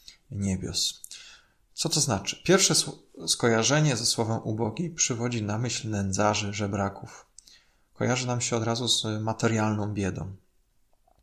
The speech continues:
Jednak Jezus nie nazywa błogosławieństwem ubóstwa materialnego, które jest brakiem tego, co niezbędne dla godziwego życia. Takie ubóstwo, nędza jest w większości wypadków spowodowane przez niesprawiedliwość,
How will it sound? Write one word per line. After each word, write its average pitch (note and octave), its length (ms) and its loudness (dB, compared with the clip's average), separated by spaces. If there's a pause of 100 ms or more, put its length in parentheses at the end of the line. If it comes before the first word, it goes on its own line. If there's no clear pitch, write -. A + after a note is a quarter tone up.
(640)
Jednak C3 260 2
Jezus F#3 280 4
nie E3 80 4
nazywa E3+ 340 4
błogosławieństwem A#2 1040 0
ubóstwa A2 500 -2
materialnego, G2+ 840 -2
które - 280 -6
jest G2+ 220 -2
brakiem A2 480 -2
tego, A#2 600 -2 (320)
co - 160 -4
niezbędne A2 640 0
dla G2+ 200 -2
godziwego G2+ 640 -4
życia. - 420 -4 (1040)
Takie - 240 -4
ubóstwo, A#2+ 560 0
nędza B2+ 540 4
jest A#2+ 320 -2
w A2+ 40 -10
większości A2+ 600 0
wypadków G#2+ 520 -4
spowodowane G#2 600 -2
przez - 420 0 (240)
niesprawiedliwość, D3 1400 2